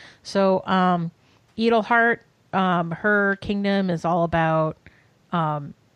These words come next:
like, being pious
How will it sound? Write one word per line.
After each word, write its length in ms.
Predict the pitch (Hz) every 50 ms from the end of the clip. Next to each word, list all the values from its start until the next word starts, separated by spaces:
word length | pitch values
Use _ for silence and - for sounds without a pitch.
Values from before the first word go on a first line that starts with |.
| _ _ _ _ -
like, 160 | - 196 - _ _ -
being 540 | - 175 175 175 175 170 165 165 160 160 151 _ _ _ _ _ _ _ _ _ _ _ _ _ _ _ _ _ _ _ _ _ _ _ _ _ _ _ _ _ _ _ _ _ _ _ _
pious 720 | - - - 180 160 147 131 123 113 - - - - -